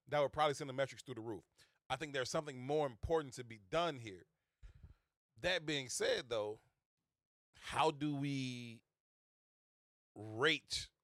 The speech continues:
or grade or evaluate what it is that we do on this very fucking couch?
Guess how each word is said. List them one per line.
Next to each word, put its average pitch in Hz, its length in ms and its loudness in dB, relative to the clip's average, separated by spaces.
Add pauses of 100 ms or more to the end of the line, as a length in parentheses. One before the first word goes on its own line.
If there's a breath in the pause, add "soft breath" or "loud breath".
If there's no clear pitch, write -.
or 117 540 2 (100)
grade 135 760 0
or 117 380 2
evaluate 123 800 0 (1000)
what 139 280 -2
it 160 80 -6
is 165 180 2
that 147 120 -2
we 170 180 -6
do 180 260 -4
on 156 160 4
this 170 160 0
very 185 260 0
fucking 247 240 -2
couch? 349 240 -8